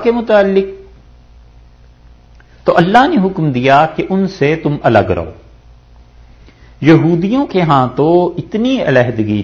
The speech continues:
تھی کہ مدینہ منورہ میں انہوں نے عورتوں کے لیے مستقل مکانات الگ بنا رکھے تھے، اپنی خواتین کو وہاں بھیج دیتے تھے۔ یہ ظاہر ہے کہ بڑی شرم کی بات تھی کہ جو بھی گزرتا ہے وہ دیکھتا ہے، اچھا یہ حالت۔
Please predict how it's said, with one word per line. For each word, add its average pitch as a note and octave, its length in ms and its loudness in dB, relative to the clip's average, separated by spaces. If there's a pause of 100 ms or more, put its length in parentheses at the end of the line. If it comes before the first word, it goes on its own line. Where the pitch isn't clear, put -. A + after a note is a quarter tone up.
تھی D3+ 400 -4 (640)
کہ E3 100 4
مدینہ E3+ 280 2 (160)
منورہ D#3 440 2
میں F3+ 140 -2
انہوں B2+ 280 -2
نے F3 180 -2
عورتوں C3+ 460 0
کے E3 140 -6
لیے C3+ 220 -2
مستقل - 720 -4
مکانات A#2+ 720 2
الگ D#3+ 120 4 (140)
بنا B2 240 2
رکھے A#2+ 260 -4
تھے، C3+ 140 -4
اپنی C3+ 220 -8
خواتین A2 500 -4
کو A2+ 100 -6
وہاں G2 180 -2
بھیج F#2+ 340 -6
دیتے G2+ 260 -10
تھے۔ - 200 -18 (1600)
یہ G#2+ 100 -6
ظاہر C#3 220 0
ہے G3 80 0
کہ D3 100 -6
بڑی A#2 220 -2
شرم G2+ 380 -6
کی G2+ 120 -8
بات F#2+ 380 -6
تھی - 220 -6 (640)
کہ B2+ 100 0
جو C#3 160 2
بھی C3+ 160 -2
گزرتا G#2+ 420 -2
ہے B2 80 4
وہ G2+ 120 -4 (100)
دیکھتا G2 320 -8
ہے، A2+ 60 -2
اچھا A2 380 -8
یہ G#2+ 220 -6
حالت۔ G#2+ 380 -10